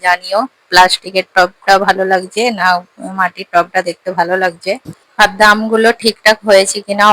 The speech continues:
অবশ্যই তোমরা কমেন্ট করে জানাবে। তো এই ছিল টবের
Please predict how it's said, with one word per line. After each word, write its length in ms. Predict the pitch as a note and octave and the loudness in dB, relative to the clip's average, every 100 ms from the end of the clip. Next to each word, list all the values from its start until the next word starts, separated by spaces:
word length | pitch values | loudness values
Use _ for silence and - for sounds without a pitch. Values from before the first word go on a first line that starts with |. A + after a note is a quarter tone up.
| F#3 | 4
অবশ্যই 400 | G3 G3+ - G#3 G3+ | 0 -4 -4 -4 0
তোমরা 280 | F#3+ F#3+ G3+ G3+ | -2 2 0 0
কমেন্ট 320 | F#3 F#3 F#3+ - | -8 -8 -10 -2
করে 180 | G3 G3 | 2 2
জানাবে। 460 | G3 F#3 F#3 G3 C4+ - - - _ - _ - | 0 0 0 0 -4 -6 -20 -20 _ -20 _ -2
তো 100 | F#3+ G3 G3+ G3 G3+ G#3+ | 4 6 6 4 2 -2
এই 80 | A3 | -2
ছিল 140 | A3+ G#3 | -4 -2
টবের 340 | G3+ F#3+ G3 | 2 2 2